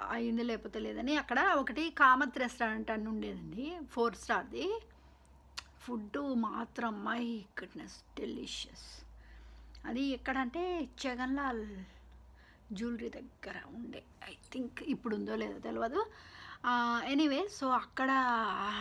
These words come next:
పోయి, ఆ, చూస్తుంటే వాడు ఉరికిండు, ఉరుకుతున్నారు. ఫస్ట్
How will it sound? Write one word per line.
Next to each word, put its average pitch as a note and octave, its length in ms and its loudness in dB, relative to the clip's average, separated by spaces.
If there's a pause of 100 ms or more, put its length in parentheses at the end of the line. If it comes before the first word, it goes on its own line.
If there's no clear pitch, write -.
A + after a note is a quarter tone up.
(260)
పోయి, C4+ 580 -2 (420)
ఆ, B3 320 0 (100)
చూస్తుంటే D#4 360 0
వాడు D4 340 -2
ఉరికిండు, D4 720 0 (760)
ఉరుకుతున్నారు. C4 640 2
ఫస్ట్ C#4+ 380 0